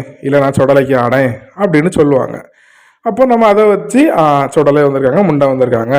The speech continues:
இல்ல சுடலை வந்திருக்காங்க, இல்ல அவங்க பேச்சியம்மைக்கு ஆடுறதா சொன்னாங்கன்னா பேச்சியம்மா வந்திருக்காங்க" அப்படின்னு சொல்லி நம்ம வந்து எடுத்துக்கலாம். சரிங்களா?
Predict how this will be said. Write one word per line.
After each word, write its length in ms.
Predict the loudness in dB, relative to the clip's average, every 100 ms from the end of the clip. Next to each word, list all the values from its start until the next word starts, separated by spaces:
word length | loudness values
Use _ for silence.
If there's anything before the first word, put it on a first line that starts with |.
| 0
இல்ல 140 | 2 2
சுடலை 260 | 2 2
வந்திருக்காங்க, 400 | 2 0 0 2
இல்ல 140 | 2 2
அவங்க 180 | 0 -2
பேச்சியம்மைக்கு 520 | -2 0 0 0 2
ஆடுறதா 320 | 2 2 2
சொன்னாங்கன்னா 460 | 2 0 0 2 0
பேச்சியம்மா 400 | 0 0 0 0
வந்திருக்காங்க" 420 | 0 0 0 0 -2 -4 -14 -20 _ _
அப்படின்னு 400 | -4 0 0 0
சொல்லி 220 | -2 -2
நம்ம 220 | 0 0 0
வந்து 280 | 0 0 2 2 2 0
எடுத்துக்கலாம். 500 | -2 -2 -6 -8 -10 -14 -18 -20 -18 -18 -4
சரிங்களா? 440 | -2 0 0 -2